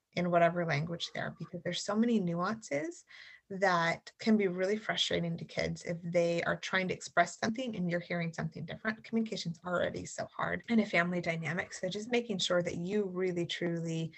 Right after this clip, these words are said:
can speak the language of that child. And even if you're speaking the same language that your,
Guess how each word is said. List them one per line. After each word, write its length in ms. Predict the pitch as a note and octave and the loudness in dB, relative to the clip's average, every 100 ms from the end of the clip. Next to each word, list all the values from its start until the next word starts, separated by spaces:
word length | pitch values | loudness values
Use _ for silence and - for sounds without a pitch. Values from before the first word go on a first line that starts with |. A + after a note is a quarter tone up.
| - - _ _ _ - | -20 -20 _ _ _ -8
can 240 | - F#3+ | 0 0
speak 320 | F3 - E3+ | 0 -2 -2
the 80 | - | 0
language 560 | E3+ D#3+ E3 E3 D#3+ - | -2 0 0 0 -2 -2
of 120 | E3 E3 | -2 -2
that 200 | - - | -6 -6
child. 500 | D3+ D#3 D#3 D#3 E3+ _ - - _ - | -8 -6 -6 -8 -10 _ -20 -20 _ -4
And 380 | F#3+ F#3+ F3+ E3+ - - | 0 2 2 0 -6 4
even 240 | G#3+ G3+ | 4 4
if 120 | F#3+ F#3 | 2 0
you're 80 | |
speaking 440 | F3 - F#3+ G3+ F3+ | -2 -2 -4 -2 -2
the 100 | E3+ | -2
same 260 | - E3 E3 | -2 0 0
language 540 | D#3+ E3+ E3+ - - | 0 0 0 0 0
that 200 | F3 - | 2 2
your, 480 | F3 F3 E3+ E3 | 2 4 4 2